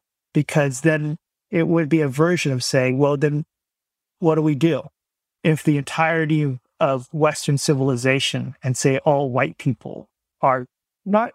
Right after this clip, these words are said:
simply, you know, just not, not as an accident of history, but as white people, there to dominate, and not, they don't simply dominate, they dominate for the sake of pleasure. What's, what are our politics?" And so the, the, your question about hope is,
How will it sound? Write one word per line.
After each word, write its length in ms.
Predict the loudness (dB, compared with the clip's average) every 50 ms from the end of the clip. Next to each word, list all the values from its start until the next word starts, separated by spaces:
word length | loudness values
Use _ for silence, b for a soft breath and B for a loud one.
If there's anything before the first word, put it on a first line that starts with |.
| _ _
simply, 560 | -8 -2 -2 -2 0 0 0 0 0 0 -2 -2
you 80 | -2 0
know, 140 | 0 0 0
just 300 | 0 0 -2 -2 0 0
not, 180 | -2 -2 -2 -2 0
not 220 | 0 2 2 2
as 160 | 0 0 0
an 80 | 0 0
accident 340 | 0 0 -2 -2 -2 -4 -4
of 80 | 0
history, 500 | 0 0 0 0 0 -2 -2 -2 -4 -6 _ _ _ _ _ -10
but 100 | -10 -4 -2
as 260 | 0 0 0 -2 -2
white 300 | 0 0 0 0 0 -4
people, 360 | -12 -18 -14 -12 -12 -12 -12 _ _ _ _ _ _ _ _
there 340 | -2 0 2 2 2 0 0
to 120 | -2 -6
dominate, 580 | -4 0 0 2 2 0 -2 -4 -6 -6 -6 -6
and 140 | -4 0 0
not, 200 | 0 0 0 0
they 120 | 2 2
don't 180 | 2 0 -2 -4
simply 360 | -8 -4 -2 -2 -2 0 0
dominate, 400 | 0 0 0 0 -2 -4 -4 -2
they 100 | -2 0
dominate 420 | 2 2 2 2 0 -2 -4 -6 -4
for 120 | -4 -4
the 80 | -4 -4
sake 260 | -2 -2 -2 -2 -4
of 180 | -6 -8 -10
pleasure. 540 | -8 -2 0 0 0 0 -2 -6 -10 -12 -16 _ _ _ _ _ _ -4
What's, 280 | 0 0 0 0 0 0
what 200 | 0 2 2 2
are 120 | 0 0
our 80 | -2 -4
politics?" 800 | -4 -4 -4 -2 -2 -4 -6 -10 -20 -18 -18 -18 -18 -18 -20 _ _ _
And 140 | -4 -4 -2
so 240 | 0 2 2 2 2
the, 200 | 2 0 -2 0 0
the, 120 | -2 -2 0
your 160 | 0 -2 -2
question 360 | 0 0 0 0 0 0 0
about 220 | -2 -2 -2 -4 -2
hope 280 | 0 0 0 0 0
is, 180 | -2 -4 -4 -6